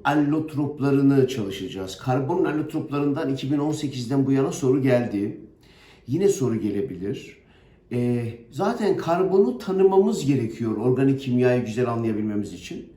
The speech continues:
Bu bir giriş zaten. Yavaş yavaş organik kimyaya girmiş oluyoruz. Bugün karbonun allotropları dersini göreceğiz. Karbonun allotropları neler? Yani nasıl yapabiliriz, ayrım yapabiliriz?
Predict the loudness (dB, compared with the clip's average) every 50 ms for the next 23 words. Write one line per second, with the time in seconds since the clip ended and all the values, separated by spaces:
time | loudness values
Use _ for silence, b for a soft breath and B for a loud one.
0 | b b b b b b b b b -6 -2 -2 0 0 0 0 0 0 -2 -2
1 | 0 0 0 0 0 -2 -4 -2 0 0 0 0 0 -2 -2 -4 -4 -4 -4 -4
2 | -2 -2 0 2 4 4 4 2 2 0 2 2 2 2 2 0 0 0 -2 -2
3 | -2 -2 -4 -4 -6 -6 -4 -2 -2 -4 -4 -6 -12 -18 b b b b b _
4 | -2 -2 0 0 0 -2 -2 -2 -4 -10 -12 -18 -20 _ _ _ -12 -4 -2 0
5 | 0 0 0 0 0 0 2 0 -2 -4 -6 -6 -4 -2 0 0 0 0 -2 -2
6 | -4 -6 -6 -6 -6 -2 0 0 0 0 0 2 0 0 0 -2 -4 -6 -6 -4
7 | -4 -4 -6 -6 -8 -8 -6 -6 -6 -6 -8 -10 -10 -10 -12 -12 -16 -18 -20 _
8 | _ b b b b b b b b b b b b 0 2 2 4 4 2 0
9 | 0 0 0 0 0 0 -2 -4 -4 -2 -2 0 0 0 0 0 0 0 0 -2
10 | -2 -6 -10 -14 -18 -20 -20 -20 _ _ _ _ _ _ _ _ _ _ _ _
11 | _ _ _ -14 -4 -2 0 2 4 4 4 6 4 4 2 -2 -4 -2 0 0
12 | 0 0 -2 -4 -2 -2 -4 -2 -2 -2 -2 -2 -2 -4 -4 -4 -4 -6 -8 -8
13 | -4 -2 0 2 2 4 4 4 4 2 0 0 -2 -4 -4 -4 -4 -4 -4 -6
14 | -6 -8 -10 -12 -18